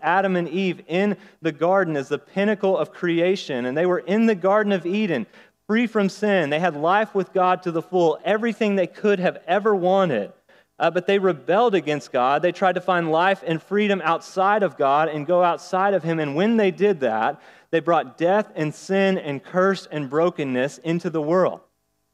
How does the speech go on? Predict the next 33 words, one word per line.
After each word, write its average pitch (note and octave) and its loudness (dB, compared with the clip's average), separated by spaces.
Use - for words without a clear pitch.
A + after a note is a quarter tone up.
Uh, D3+ 0
but C#3+ -2
God F3+ 2
does F3 -2
not F3+ 0
leave G#3+ 0
us D#3 -2
there. D3 0
He F3 -2
immediately F3 0
promises F3 -2
that C#3 0
one F#3+ 0
day F3 2
he's G3+ -4
going G#3 2
to F3+ -6
send G#3 0
a D#3+ -2
Savior D#3 -2
who G3 2
will F3+ 2
reverse D#3+ 0
the E3+ -2
curse C#3+ 0
and D#3 -4
will D3+ 0
put G#3+ 0
an F#3 0
end G#3 0
to F3+ -6
the D3 0
death D#3+ 0